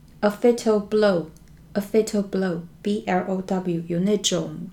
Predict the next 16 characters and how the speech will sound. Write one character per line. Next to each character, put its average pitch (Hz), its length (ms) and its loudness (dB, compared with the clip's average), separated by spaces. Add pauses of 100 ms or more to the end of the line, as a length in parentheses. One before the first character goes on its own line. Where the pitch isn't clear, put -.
(140)
打 170 240 -2
击、 208 300 -2
冲 233 340 2
击 233 160 0
的 196 100 0
意 170 120 -2
思， - 260 -8 (140)
致 - 180 -2
命 196 220 -2
的 170 40 -6
一 175 180 -6
击。 170 360 -8 (1300)
Said 233 420 0 (100)
the 202 380 2
investigating 202 1200 0
team 190 440 -2